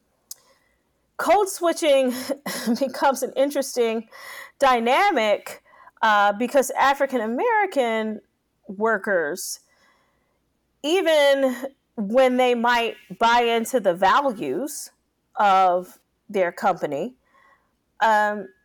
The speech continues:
there's still other dimensions of difference around <laughs> which they might deviate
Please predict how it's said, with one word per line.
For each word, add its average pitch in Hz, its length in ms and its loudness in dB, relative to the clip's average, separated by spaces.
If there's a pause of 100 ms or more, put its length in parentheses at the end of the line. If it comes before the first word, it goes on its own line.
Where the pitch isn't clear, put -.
there's 277 280 4
still 370 380 2
other 277 240 4
dimensions 240 640 0
of 196 160 -4
difference - 680 -2 (400)
around 214 480 2
<laughs> - 100 -14
which 254 360 2 (340)
they 226 160 2
might 226 360 -2
deviate 233 640 -2